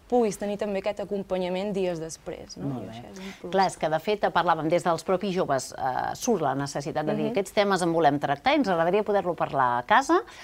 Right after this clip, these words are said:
Speaker 2: no? Des del Consell Agafeu diu, «Bé, doncs ara formarem els pares», però clar, eh, anys enrere no es parlava, ho hem dit al principi, eh? Potser aquests temes no es tractaven tant,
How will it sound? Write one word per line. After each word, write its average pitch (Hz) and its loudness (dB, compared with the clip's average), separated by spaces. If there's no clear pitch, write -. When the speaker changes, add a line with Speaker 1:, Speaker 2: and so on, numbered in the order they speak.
Speaker 2:
no? 294 4
Des 180 2
del 175 2
Consell 180 0
Agafeu 175 0
diu, 180 4
«Bé, 170 2
doncs 135 -2
ara 180 4
formarem 170 2
els 147 -4
pares», 214 2
però 185 0
clar, 226 4
eh, 175 10
anys 233 6
enrere 240 6
no 214 6
es - -4
parlava, 165 8
ho 202 8
hem 170 4
dit 156 2
al 131 2
principi, 131 -2
eh? 254 6
Potser 185 0
aquests - -2
temes 156 2
no 165 0
es - -6
tractaven 127 -2
tant, 247 4